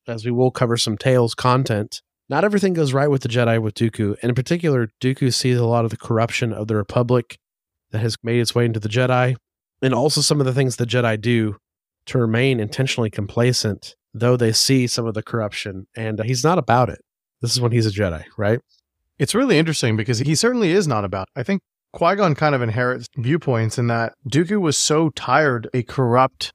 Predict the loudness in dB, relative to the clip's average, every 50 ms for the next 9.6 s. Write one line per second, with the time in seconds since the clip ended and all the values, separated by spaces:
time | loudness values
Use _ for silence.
0 | _ -8 -6 -2 -2 0 0 0 0 2 2 2 2 2 0 0 -2 -2 -4 -4
1 | -4 -2 0 0 -2 -4 -8 -18 -20 _ -10 -6 0 0 2 2 2 2 2 0
2 | 0 -2 -4 -8 _ _ _ _ _ _ _ _ _ _ -6 -4 0 2 2 4
3 | 4 2 4 4 4 4 2 2 0 0 -2 -2 0 0 0 0 0 -2 -2 -2
4 | -2 -2 -2 -2 -2 0 -2 -2 -4 -6 _ _ 0 0 0 0 0 -2 -4 -6
5 | -6 -4 -4 -4 -4 -4 -6 -6 -6 -4 -2 0 2 2 4 2 2 0 -2 -4
6 | -4 -4 -2 -2 -2 -2 0 2 2 4 4 4 2 2 2 0 -2 -2 -2 -2
7 | -2 -2 -4 -4 -4 -4 -2 -2 -4 -2 -2 -2 0 0 0 0 0 0 -2 _
8 | _ _ _ _ _ 0 0 2 2 2 2 2 2 2 0 0 0 0 -2 -2
9 | -2 -2 -2 -2 -2 -2 -2 -2 -2 -2 -2 -4